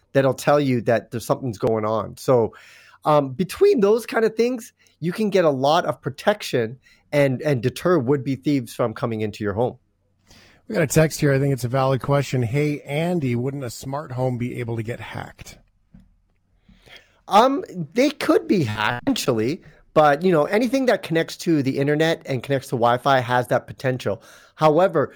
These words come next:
Speaker 1: the way that smart homes work is they on an app, and that app is encrypted. So typically, to get inside that app, you're gonna have to use your finger po-, uh, finger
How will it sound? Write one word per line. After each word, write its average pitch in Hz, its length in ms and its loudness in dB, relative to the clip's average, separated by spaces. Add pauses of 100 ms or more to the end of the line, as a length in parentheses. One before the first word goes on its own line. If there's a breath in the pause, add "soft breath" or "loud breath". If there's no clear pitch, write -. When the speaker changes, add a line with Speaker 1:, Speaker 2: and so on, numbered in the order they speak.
(140 loud breath)
Speaker 1:
the 151 100 0
way 185 140 4
that 240 180 0
smart 180 320 0
homes 160 380 -2
work 143 300 2
is 120 240 -2
they 131 240 2
on 147 260 -2
an - 160 0
app, 135 360 -2 (280 loud breath)
and 151 100 -2
that 175 160 2
app 160 240 -2
is 135 120 -4
encrypted. 120 580 -4
So 147 140 0
typically, 202 460 0
to 131 100 -8
get 170 260 0
inside 185 560 0
that 135 180 2
app, 127 300 -2 (240 soft breath)
you're 135 140 0
gonna 151 140 2
have 147 180 0
to 139 80 0
use 131 240 0
your 107 120 0
finger 170 300 0
po-, 165 220 -4
uh, 120 240 4
finger 165 580 0